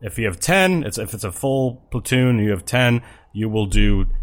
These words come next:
ten attacks, and they may hit or miss, but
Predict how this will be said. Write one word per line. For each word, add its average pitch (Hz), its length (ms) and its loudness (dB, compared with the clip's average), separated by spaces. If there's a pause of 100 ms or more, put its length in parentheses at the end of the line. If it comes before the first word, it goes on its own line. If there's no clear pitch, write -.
(180)
ten 123 260 2
attacks, - 720 -4
and 107 160 -2
they 104 100 0
may 117 320 2
hit 135 260 0
or 120 160 -2
miss, 101 540 -2 (400)
but 95 500 0